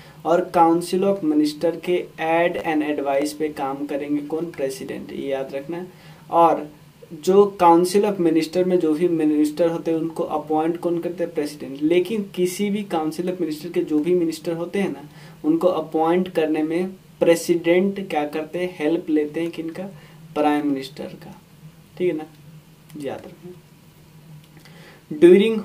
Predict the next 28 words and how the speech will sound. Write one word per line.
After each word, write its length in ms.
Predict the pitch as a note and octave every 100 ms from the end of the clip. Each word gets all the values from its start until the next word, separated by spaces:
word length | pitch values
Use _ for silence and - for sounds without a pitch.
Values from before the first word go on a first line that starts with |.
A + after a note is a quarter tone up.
| G#3
which 340 | A3 A3 E3
Delhi 360 | D#3 D#3 D#3+ G3 G3
Sultan's 960 | E3 D3+ D3 D#3 C3+ C3+ E3 - E3+ D3+
rule 260 | E3 D#3+ E3+ D3+ -
did 220 | E3+ F3+ - - - F3
Ibn 340 | F3 F3+ G3
Battuta 580 | E3+ D#3+ D#3+ D3+ F3 F3+ F3+ D#3+
came 160 | D3+
to 80 | D3+
India? 280 | D3 C#3 D3 D3+ - - -
देखो, 180 | F3+ G3+
Ibn 300 | G3 G3 G3
Battuta 400 | F#3+ F#3+ F#3+ F#3
सबसे 300 | F#3 F3+ F#3
पहले 200 | F3+ F3+
समझो 300 | F3+ F3 F#3
मोहम्मद, 600 | D#3+ D3+ D3+ D3 D3+ D3+
अ, 220 | D#3 D3+
थी 320 | D3+ D3 D3 -
मोरक्को 540 | D#3 D#3 D3+ D3 D#3+
के 160 | D3 C#3
थे। 140 | - D3
मोरक्को 540 | D3 D3+ D3+ - F3+ F3+
जो 220 | E3+ E3+
नदन 440 | D#3+ D3 C#3+ E3
अफ्रीका 580 | E3 D#3 - D3+ D3 E3+
है 160 | F3
ना, 120 | D3+